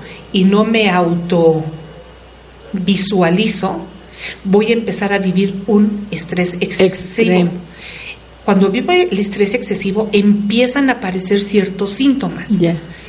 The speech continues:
Speaker 1: Síntomas como mal humor, falta de tiempo, o sea, esto se va acumulando, eh,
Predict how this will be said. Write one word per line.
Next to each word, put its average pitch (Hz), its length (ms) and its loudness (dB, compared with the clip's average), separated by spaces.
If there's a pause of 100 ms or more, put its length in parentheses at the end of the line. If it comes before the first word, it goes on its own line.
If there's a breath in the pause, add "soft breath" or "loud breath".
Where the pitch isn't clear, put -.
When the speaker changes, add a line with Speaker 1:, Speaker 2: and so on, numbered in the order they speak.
(240 loud breath)
Speaker 1:
Síntomas 302 760 0
como 220 360 0 (2250)
mal 302 160 2
humor, 214 380 4 (1300)
falta 220 320 0
de 202 120 2
tiempo, 247 640 0 (400)
o 185 80 -2
sea, 180 180 0
esto 170 200 -2
se 262 100 -2
va 208 80 2
acumulando, 196 680 0 (440 loud breath)
eh, 170 380 0